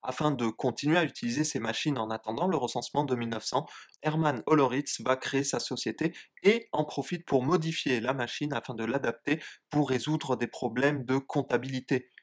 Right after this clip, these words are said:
Il peut désormais compter de nouveaux clients, des entreprises privées, mais aussi plusieurs gouvernements qui veulent utiliser ces tabulatrices pour leur propre recensement, l'Autriche, la Russie, le Canada et la France. Hollerith doit donc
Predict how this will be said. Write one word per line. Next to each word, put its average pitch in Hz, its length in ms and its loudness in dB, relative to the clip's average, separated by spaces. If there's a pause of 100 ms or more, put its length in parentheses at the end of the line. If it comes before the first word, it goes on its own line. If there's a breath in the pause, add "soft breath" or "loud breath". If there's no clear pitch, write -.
(160)
Il 135 140 -4
peut 160 160 4
désormais 151 400 4
compter 151 360 0
de 113 120 -4
nouveaux 156 280 2
clients, 156 400 2 (280 loud breath)
des 131 180 4
entreprises 131 460 -2
privées, 165 340 -2 (240 loud breath)
mais 147 140 4
aussi 165 280 4
plusieurs 165 460 2
gouvernements 135 560 0
qui - 160 -6
veulent 123 260 2
utiliser 123 380 -2
ces - 160 -4
tabulatrices 127 580 -2 (140 loud breath)
pour 120 160 2
leur 113 180 -2
propre 175 360 0
recensement, 127 600 -2 (220 loud breath)
l'Autriche, 131 640 0
la 127 140 0
Russie, 127 500 -4
le 117 140 -2
Canada 113 480 -4 (200)
et 139 80 -2
la 127 120 0
France. - 560 -6 (420)
Hollerith 147 560 2 (360 loud breath)
doit 143 120 8
donc 180 420 0